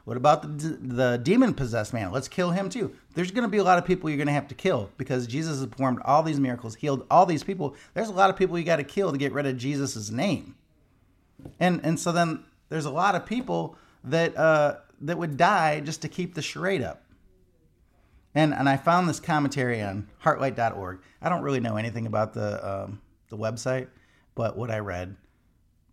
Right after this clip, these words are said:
checked out to me. Um, so I'm not saying this is the greatest website. I'm not, I'm just saying I read this in here, and so I wanted to give them credit for it. But it says, "How could the leaders of a religious movement that should be intent on doing good become murderous and treacherous?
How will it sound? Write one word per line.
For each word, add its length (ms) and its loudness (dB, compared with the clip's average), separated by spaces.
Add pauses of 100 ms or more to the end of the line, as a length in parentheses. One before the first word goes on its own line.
checked 300 -4
out 280 -6
to 100 -10
me. 260 -8 (400)
Um, 360 -2
so 340 -6
I'm 100 -6
not 220 -6
saying 240 -6
this 160 -10
is 100 -12
the 80 -10
greatest 380 -8
website. 540 0
I'm 100 -6
not, 220 -4
I'm 80 -4
just 180 -6
saying 180 -4
I 80 -4
read 300 -4
this 240 -6
in 60 -6
here, 240 -6
and 220 -8
so 380 -8
I 60 -6
wanted 220 -6
to 60 -12
give 180 -10
them 160 -10
credit 280 -10
for 180 -16
it. 60 -20 (220)
But 120 2
it 80 -4
says, 320 2 (460)
"How 220 6
could 180 -2
the 80 0
leaders 400 0
of 140 -8
a 40 -6
religious 520 -4
movement 380 0 (180)
that 140 -10
should 180 -8
be 120 -6
intent 420 -2
on 160 -4
doing 280 -2
good 260 -2
become 280 -6
murderous 680 0
and 200 -8
treacherous? 680 -4